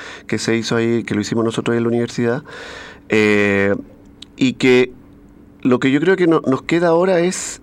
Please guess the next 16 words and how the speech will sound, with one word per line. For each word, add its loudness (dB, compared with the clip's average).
empezar -2
un -2
poco -2
a 2
investigar -2
qué -4
pasa -2
en -2
la, 0
en -4
las -6
casas -4
de 0
las -2
personas -4
mayores. -6